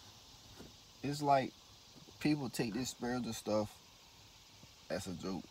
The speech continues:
like, people wanna rush to wake up, rush to open their chakras, rush to astral project, you feel what I'm saying, rush to open their third eye. Look, no need to rush, man. The whole, the spiritual journey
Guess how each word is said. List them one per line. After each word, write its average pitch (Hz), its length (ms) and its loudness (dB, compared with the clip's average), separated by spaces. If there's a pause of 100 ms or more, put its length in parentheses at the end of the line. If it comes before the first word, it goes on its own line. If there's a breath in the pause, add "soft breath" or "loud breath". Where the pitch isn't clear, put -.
(120)
like, 78 180 -4 (840)
people 104 300 -2
wanna 90 320 0
rush 110 260 2
to 104 100 -2
wake 104 340 0
up, 104 200 0 (220)
rush 113 260 0
to - 80 -6
open 104 240 0
their 101 100 0
chakras, 104 680 2
rush 110 260 0
to - 180 -4
astral 107 440 0
project, 104 480 -2 (680 loud breath)
you - 60 -14
feel - 180 -2
what 120 60 4
I'm 107 40 0
saying, 104 180 0
rush 113 180 2
to 82 100 -4
open 107 220 0
their 104 120 0
third 107 420 0
eye. 104 120 2
Look, 113 280 0 (1700)
no 107 100 0
need 117 300 2
to 98 60 -2
rush, 113 360 0
man. 92 160 0
The 98 60 0
whole, 110 180 2
the 101 100 -2
spiritual 110 440 -2
journey 123 380 0